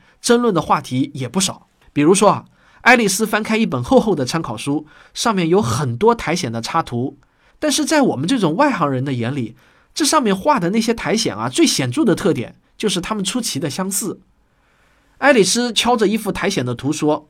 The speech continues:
：“嗯，就是它们。过去呢，都被认为属于镰刀藓属，现在啊，却被认为分属三个属，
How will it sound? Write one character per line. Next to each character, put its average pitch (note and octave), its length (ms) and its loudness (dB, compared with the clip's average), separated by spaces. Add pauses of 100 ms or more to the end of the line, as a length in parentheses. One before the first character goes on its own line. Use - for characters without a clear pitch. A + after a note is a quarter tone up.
(120)
：“嗯， C3+ 320 -4
就 C#4 160 0
是 D3+ 100 0
它 C3 180 -6
们。 A#2 160 -8 (320)
过 C4+ 160 2
去 A#3+ 160 0
呢， D3+ 220 2 (140)
都 C#4+ 140 2
被 C#4 200 0
认 G#3+ 200 2
为 B2+ 220 0
属 C3+ 240 -2
于 E3 180 0
镰 E3+ 340 0
刀 C4+ 220 2
藓 F3+ 260 -4
属， - 280 -10 (480)
现 C4 180 -2
在 A3+ 140 8
啊， A#2+ 240 4
却 G#3+ 120 2
被 G3 140 4
认 F#3+ 220 2
为 C3 160 2
分 B3 240 0
属 B2+ 180 -4
三 B3 240 -2
个 A#3+ 100 2
属， - 260 -6